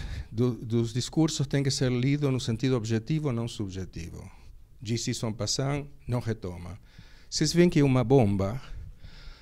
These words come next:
sobre a interpretação natural que fazemos do discurso, porque quando a gente pensa o discurso do mestre, a gente pensa o mestre fala. O discurso do mestre seria o discurso do senhor e amo. É o que ele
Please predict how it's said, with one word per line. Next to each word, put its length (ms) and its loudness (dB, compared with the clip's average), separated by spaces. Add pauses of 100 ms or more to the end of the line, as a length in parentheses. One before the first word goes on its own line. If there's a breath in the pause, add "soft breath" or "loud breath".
(140 soft breath)
sobre 400 0
a 20 6
interpretação 840 2
natural 400 4
que 80 -4
fazemos 400 2
do 40 -2
discurso, 480 2
porque 280 2
quando 220 4
a 40 8
gente 280 2
pensa 340 4
o 40 4
discurso 460 2
do 80 4
mestre, 380 2
a 60 6
gente 240 4
pensa 260 4
o 40 2
mestre 260 0
fala. 440 2 (1800 loud breath)
O 40 -4
discurso 400 4
do 60 8
mestre 300 6
seria 380 6
o 20 6
discurso 720 4
do 180 0
senhor 360 4
e 80 6
amo. 340 4 (720 loud breath)
É 300 6
o 100 0
que 140 -2
ele 320 2